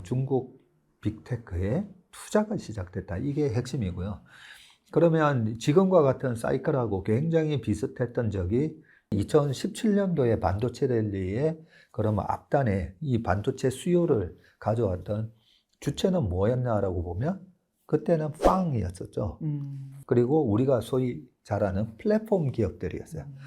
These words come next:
Speaker 1: 그 플랫폼 기업들을 미국에서는 빵이라는 기업으로
Speaker 2: 음.
Speaker 1: 대변할 수가 있고, 페이스북, 넷플릭스, 뭐, 알파벳 등등이었었고요. 그런데 그때도 보면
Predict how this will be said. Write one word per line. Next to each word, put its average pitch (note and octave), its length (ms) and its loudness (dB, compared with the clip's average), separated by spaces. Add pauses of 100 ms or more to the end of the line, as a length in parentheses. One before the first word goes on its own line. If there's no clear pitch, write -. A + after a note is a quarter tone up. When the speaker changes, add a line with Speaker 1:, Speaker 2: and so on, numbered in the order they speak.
(240)
Speaker 1:
그 A#2+ 200 -2
플랫폼 F3 500 4
기업들을 B2 680 2
미국에서는 A2 720 -2 (300)
빵이라는 G#2 640 -2
기업으로 F#2 600 -6
Speaker 2:
음. D#3+ 40 -10 (220)
Speaker 1:
대변할 G#2+ 380 0
수가 F2+ 240 -10
있고, - 240 -12
페이스북, G#2+ 760 -2
넷플릭스, A2 720 -4 (880)
뭐, G2 200 -4 (160)
알파벳 A2+ 500 -4
등등이었었고요. F#2+ 840 -4 (400)
그런데 D#3+ 380 4
그때도 E3 500 4
보면 F#2 420 0